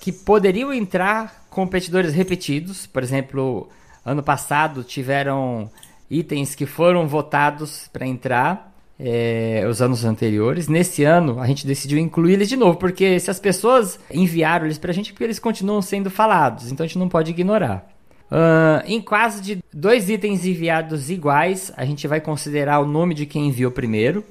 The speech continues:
Então, nós, nós vamos falar o nome das pessoas que enviaram as besteiras aqui. E só pra lembrar pra vocês, em dois mil e dezessete o vencedor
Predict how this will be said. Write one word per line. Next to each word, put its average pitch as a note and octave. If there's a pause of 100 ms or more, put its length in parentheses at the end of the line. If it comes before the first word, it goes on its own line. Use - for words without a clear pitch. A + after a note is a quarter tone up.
(120)
Então, B2+
nós, A2+
nós A2+
vamos B2+
falar A#2+
o A#2
nome A#2+
das A#2
pessoas A2+
que -
enviaram G#2+
as G2
besteiras G2
aqui. G2 (520)
E F#3
só A3
pra A3+
lembrar G3
pra E3+
vocês, D#3+
em E3+
dois E3+
mil F#3+
e A#3+
dezessete F3
o D3
vencedor D#3